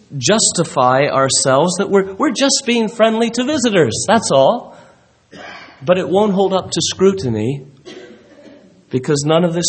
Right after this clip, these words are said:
friendliness is extended to our other visitor in shabby clothes. We look at him and he doesn't seem to be the kind that could help pay off our building debt.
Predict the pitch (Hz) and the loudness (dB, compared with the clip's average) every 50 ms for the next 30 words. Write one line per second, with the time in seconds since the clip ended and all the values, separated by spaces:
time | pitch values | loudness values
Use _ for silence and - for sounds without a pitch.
0 | - - 165 151 143 139 131 127 127 127 127 - - 123 - 120 123 - - - | -2 0 0 0 0 0 0 0 -2 -2 -4 -6 -8 -8 -8 -8 -8 -8 -6 -4
1 | 135 131 123 120 120 - 123 123 117 117 120 131 135 131 120 110 110 107 104 - | -4 -4 -4 -6 -8 -6 -6 -4 -4 -2 -2 -2 -2 -2 -4 -6 -6 -8 -8 -8
2 | 107 101 107 107 113 113 117 - - - - _ _ - 117 113 104 - - - | -8 -8 -6 -6 -6 -8 -10 -16 -20 -20 -20 _ _ -6 -6 -6 -4 -6 -4 -2
3 | 123 113 113 104 110 107 - - - 117 113 110 104 107 104 - - - - - | 0 0 0 0 -2 -4 -4 -4 -2 0 0 0 0 -2 -6 -10 -10 -12 -12 -16
4 | - _ _ _ _ _ _ _ _ _ _ _ _ _ _ _ _ _ _ _ | -18 _ _ _ _ _ _ _ _ _ _ _ _ _ _ _ _ _ _ _
5 | _ _ _ _ _ _ - 120 113 110 131 139 - - 120 117 110 107 107 104 | _ _ _ _ _ _ -10 -8 -6 -4 -4 -6 -4 -2 -2 -2 0 -2 -4 -4
6 | 107 110 117 117 120 127 143 143 - 151 - - - - - - - _ - - | -2 -2 -2 -2 0 -2 -2 -2 -6 -8 -10 -14 -20 -20 -20 -20 -20 _ -18 -14
7 | - - 151 160 165 160 156 - 131 123 120 113 120 - - - _ _ _ _ | -10 -8 -6 -6 -6 -8 -8 -6 -4 -4 -4 -6 -8 -14 -20 -20 _ _ _ _
8 | - - 147 165 147 - - - 139 151 156 147 131 - - 127 107 117 135 147 | -4 -2 -2 0 -2 -2 -2 -2 0 0 0 0 -2 -4 -4 -6 -6 -2 -2 -2
9 | 151 143 147 - 139 135 139 139 143 135 - 117 110 104 101 123 127 135 127 117 | -2 -2 -2 0 2 2 2 2 0 -2 -2 -4 -4 0 2 2 2 4 2 0
10 | 110 104 98 113 104 98 107 110 - - | -2 -4 -4 -4 -4 -4 -4 -6 -10 -14